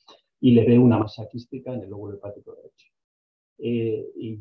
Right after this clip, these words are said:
yo me, me había formado en el uno de octubre y allí veía muchísimos quistes hidatíricos que estaban previamente, digamos, muy bien seleccionados. Por tanto, tenía un sesgo ya estadístico de selección.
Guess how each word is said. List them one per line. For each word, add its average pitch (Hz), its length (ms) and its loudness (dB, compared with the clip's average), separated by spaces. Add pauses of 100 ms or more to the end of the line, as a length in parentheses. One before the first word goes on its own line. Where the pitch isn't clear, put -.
yo 131 340 0
me, 113 300 -2
me 113 200 -6
había 117 220 -4
formado 117 440 -6
en 104 100 -8
el 107 80 2
uno 135 180 6
de 127 60 2
octubre 156 360 2
y 113 140 2
allí 120 320 2
veía 117 320 4
muchísimos 135 840 0
quistes 143 380 -14
hidatíricos 123 640 -10
que 110 80 -20
estaban 123 420 -12
previamente, 127 680 -6
digamos, 120 460 4
muy 135 340 6
bien 127 200 4
seleccionados. - 880 -20 (240)
Por 110 140 -16
tanto, 120 320 -10
tenía 120 240 -6
un 120 100 -10
sesgo 117 500 -6
ya 117 140 -8
estadístico 117 720 -10
de - 60 -14
selección. - 460 -20